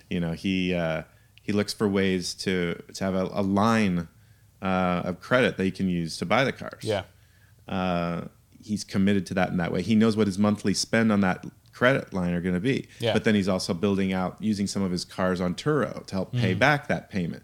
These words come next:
Speaker 2: Yeah.
Speaker 1: so that he can fuel his passion
Speaker 2: Yeah,
Speaker 1: for
Speaker 2: yeah.
Speaker 1: having amazing vehicles.
Speaker 2: Mm.
Speaker 1: And he'll show up anywhere in the week with a different amazing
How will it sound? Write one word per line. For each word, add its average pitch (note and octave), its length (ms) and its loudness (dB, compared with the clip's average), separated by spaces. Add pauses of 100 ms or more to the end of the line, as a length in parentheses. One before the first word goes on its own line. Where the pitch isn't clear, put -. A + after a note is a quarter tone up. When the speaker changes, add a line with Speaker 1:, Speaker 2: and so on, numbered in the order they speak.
(100)
Speaker 2:
Yeah. A2 240 0
Speaker 1:
so G#2+ 160 0
that G2+ 140 2
he G#2+ 100 0
can G2 160 -2
fuel G2 340 2
his F2+ 140 -2
passion F#2+ 480 -2
Speaker 2:
Yeah, A2+ 100 6
Speaker 1:
for A2 60 6
Speaker 2:
yeah. G2+ 60 4
Speaker 1:
having F#2+ 220 2
amazing F#2+ 460 2
vehicles. C3+ 480 -2
Speaker 2:
Mm. A2 340 -2
Speaker 1:
And G#2 100 0
he'll C#3+ 120 4
show C3+ 220 4
up C3 180 4
anywhere B2 500 4
in A#2 60 2
the A2+ 100 2
week C3+ 200 2
with G2 120 0
a G2+ 40 4
different G#2+ 360 2
amazing G2+ 520 2